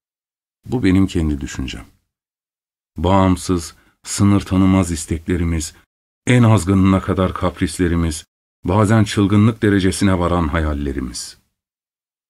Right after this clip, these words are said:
İşte size hiçbir sınıflandırmaya girmediği için unutulan, bütün dizge ve kuramları allak bullak eden, öbür çıkarların başında bulunması gereken çıkarın ta kendisi.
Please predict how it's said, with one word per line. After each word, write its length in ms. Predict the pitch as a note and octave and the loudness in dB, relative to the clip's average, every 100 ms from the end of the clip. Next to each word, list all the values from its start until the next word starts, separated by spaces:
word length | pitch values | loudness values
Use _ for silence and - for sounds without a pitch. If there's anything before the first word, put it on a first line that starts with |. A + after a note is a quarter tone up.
| - | -10
İşte 300 | A2+ - D#3 | -10 -6 -6
size 400 | - C#3 D3 A#2 | -4 -2 -2 -2
hiçbir 320 | D3 - F#3+ | -6 -4 -4
sınıflandırmaya 880 | - C#3+ C3 C3+ C3 C3 B2+ B2+ B2 | 0 0 0 0 0 2 2 0 0
girmediği 640 | A#2+ B2+ A2 G#2 G#2+ G#2 | 0 2 2 2 2 0
için 220 | - G#2+ | 0 -2
unutulan, 720 | G2 G2 G2 - F#2 G2+ A2+ G#2+ _ _ _ - | 0 0 -2 -2 -2 0 -2 -6 _ _ _ -6
bütün 440 | A#2+ A2+ D3+ C3 | -6 -2 0 2
dizge 360 | A2+ G#2 G#2 G#2+ | 2 0 0 0
ve 100 | G#2+ | 0
kuramları 580 | A2 - G#2 G#2 G#2 G2+ | -2 -2 0 2 0 0
allak 460 | G2 F#2+ G#2 - | 0 0 -2 -2
bullak 340 | G2 F#2+ F#2+ G2 | -4 -2 -2 -2
eden, 380 | F2+ F#2 G2+ G2+ _ _ _ - | -2 0 -2 -4 _ _ _ -6
öbür 260 | B2 A#2+ C#3+ | -2 0 0
çıkarların 640 | - B2 A#2 A2+ A2+ A2+ | -2 -2 0 2 2 2
başında 380 | G#2+ - G#2+ G#2 | 2 0 0 2
bulunması 460 | G2 G#2 G2+ G2 G#2+ | 2 2 2 0 -2
gereken 480 | G2 F#2 F2 G2+ | 0 -2 0 -2
çıkarın 500 | F2 - F#2 F#2 A#2 | -2 -6 -4 -2 -2
ta 220 | A2+ - A#2 | -4 -8 -10
kendisi. 520 | D2+ B1+ A#1+ - | -10 -12 -14 -18